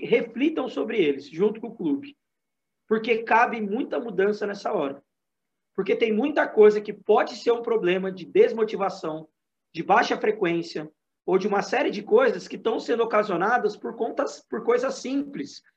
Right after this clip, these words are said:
que às vezes nem tenho definido tão claro. Como que eu faço pra entrar no Rotary e tal?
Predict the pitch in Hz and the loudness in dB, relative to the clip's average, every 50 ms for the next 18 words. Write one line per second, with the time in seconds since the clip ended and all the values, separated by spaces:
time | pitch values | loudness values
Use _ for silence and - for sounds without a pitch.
0 | _ _ _ _ - 214 220 - 240 277 269 202 208 240 285 320 311 - 277 269 | _ _ _ _ 0 2 2 2 2 -2 -2 -2 -2 -2 -2 -2 -2 -2 -2 -2
1 | 277 254 220 247 247 - 240 226 240 214 220 220 233 240 247 247 - 208 180 185 | 0 0 0 -2 -2 -4 -4 -6 -6 -6 -6 -4 -4 -4 -4 -4 -2 0 0 0
2 | 175 143 - - _ _ _ _ _ _ _ _ _ _ _ _ _ _ _ _ | 0 -2 -6 -10 _ _ _ _ _ _ _ _ _ _ _ _ _ _ _ _
3 | - 320 359 415 - - - - 277 262 233 - 240 - 240 240 226 220 - 208 | -2 -2 0 2 2 2 2 4 4 4 4 2 0 0 0 0 0 2 2 2
4 | 226 226 220 202 175 202 196 202 214 185 190 185 185 180 160 147 139 - - - | 4 4 4 4 4 4 4 4 2 0 0 2 2 2 2 2 0 -2 -8 -14